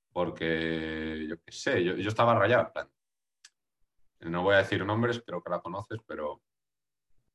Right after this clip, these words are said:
me dijo básicamente, "Tengo unas ganas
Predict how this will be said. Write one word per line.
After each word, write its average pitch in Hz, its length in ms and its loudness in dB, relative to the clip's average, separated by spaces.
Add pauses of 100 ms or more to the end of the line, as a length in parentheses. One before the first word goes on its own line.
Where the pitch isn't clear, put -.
(600)
me 90 440 -2
dijo 117 300 6
básicamente, 95 560 2
"Tengo 113 240 -4
unas 123 300 2
ganas 110 680 2